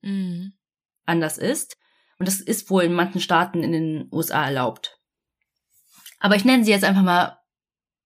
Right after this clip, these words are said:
Speaker 2: Frau. Ansonsten ist das verwirrend.
Speaker 1: <laughs>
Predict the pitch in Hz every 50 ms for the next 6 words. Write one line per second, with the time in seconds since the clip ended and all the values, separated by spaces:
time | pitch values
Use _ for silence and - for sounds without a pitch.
0 | _ _ - - - - 175 156 147 143 127 131 135 - _ _ _ _ _ _
1 | _ _ _ _ - - - 185 185 196 196 196 196 190 190 185 - 185 165 151
2 | 165 165 156 139 127 127 - - - _ _ _ - 214